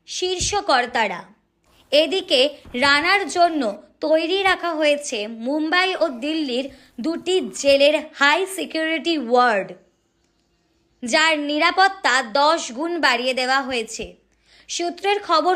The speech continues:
অনুযায়ী, প্রথমে দিল্লিতে রানাকে জেরা করতে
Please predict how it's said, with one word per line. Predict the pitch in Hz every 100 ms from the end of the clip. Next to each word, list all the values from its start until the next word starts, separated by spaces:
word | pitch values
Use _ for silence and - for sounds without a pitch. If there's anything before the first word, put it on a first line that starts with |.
| -
অনুযায়ী, | 277 302 349 254 240 233 285 - _
প্রথমে | - 302 311 349 269 262 214
দিল্লিতে | 311 311 349 349 381
রানাকে | 330 262 294 285 233 254 - _ 240
জেরা | 269 294 294 349
করতে | 359 311 311